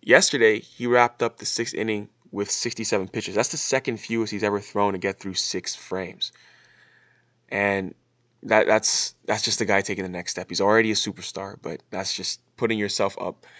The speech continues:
I mean, he's a superstar by way of numbers, but he's not a household superstar, if you know what I mean. He's still not regarded with the, with the DeGroms and the, and the, even the Kershaws, you know, that's a,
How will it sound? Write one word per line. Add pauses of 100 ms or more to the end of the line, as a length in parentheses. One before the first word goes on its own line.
(220)
I
mean,
he's
a
superstar
by
way
of (160)
numbers,
but
he's
not
a
household
superstar,
if
you
know
what
I
mean.
He's
still
not (880)
regarded
with
the, (160)
with
the
DeGroms
and
the, (680)
and
the,
even
the
Kershaws,
you
know, (160)
that's
a,